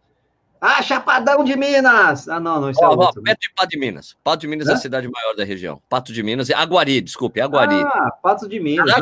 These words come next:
Speaker 2: Araguari,
Speaker 1: Pato
Speaker 2: Araguari fica mais perto, mas tem Pato de Minas também, tá vendo? Ó, Araguari, Monte Carmelo, Pato de Minas.
Speaker 1: Então
Speaker 2: Agora
Speaker 1: é no
Speaker 2: vamos ver
Speaker 1: Triângulo
Speaker 2: o
Speaker 1: Mineiro. É Triângulo Mineiro ali, né?
Speaker 2: É,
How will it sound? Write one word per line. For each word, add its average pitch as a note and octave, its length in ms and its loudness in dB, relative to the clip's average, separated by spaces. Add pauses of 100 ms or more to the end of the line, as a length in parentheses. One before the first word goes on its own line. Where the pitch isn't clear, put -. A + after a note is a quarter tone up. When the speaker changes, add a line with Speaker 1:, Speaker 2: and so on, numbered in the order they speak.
(120)
Speaker 2:
Araguari, D#3 240 0
Speaker 1:
Pato C#3 240 -2
Speaker 2:
Araguari E3+ 760 -2
fica C3 240 -10 (120)
mais C3+ 280 -8
perto, F#2 400 -6 (220)
mas G#2 140 -10
tem C#3 120 -6
Pato C#3+ 200 -2
de D3+ 80 -6
Minas B2+ 260 -6
também, G#2 240 -8
tá - 80 -14
vendo? A2+ 200 -4
Ó, D2 100 -8
Araguari, G2 760 -2
Monte G2+ 220 -10
Carmelo, A2+ 480 -4 (100)
Pato G#2 140 0
de G2+ 80 -8
Minas. C3+ 460 -4 (400)
Speaker 1:
Então F#3 240 0
Speaker 2:
Agora - 80 6
Speaker 1:
é C4+ 40 6
no - 100 4
Speaker 2:
vamos D3+ 60 4
ver - 120 4
Speaker 1:
Triângulo - 180 2
Speaker 2:
o - 220 -2
Speaker 1:
Mineiro. A2 280 -4 (420)
É C3 80 -14
Triângulo G#3 280 0
Mineiro D#3+ 320 0
ali, G#2+ 160 -2
né? A#2 160 -6
Speaker 2:
É, - 140 6